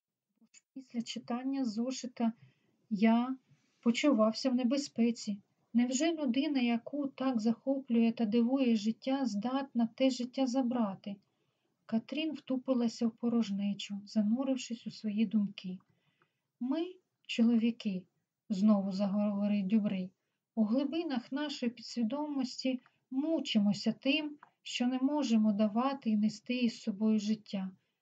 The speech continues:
Я переконаний, що професійні амбіції настільки часті в більшості з нас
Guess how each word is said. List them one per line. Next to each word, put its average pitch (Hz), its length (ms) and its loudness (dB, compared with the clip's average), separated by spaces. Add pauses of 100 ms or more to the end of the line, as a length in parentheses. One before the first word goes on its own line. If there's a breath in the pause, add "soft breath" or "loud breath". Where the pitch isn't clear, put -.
(180)
Я 247 160 0
переконаний, 294 920 -2
що - 180 -2
професійні 240 800 0
амбіції 226 600 2
настільки 226 580 -2
часті 262 640 -2 (320 soft breath)
в 208 80 0
більшості 233 640 0
з 214 100 2
нас 311 420 -4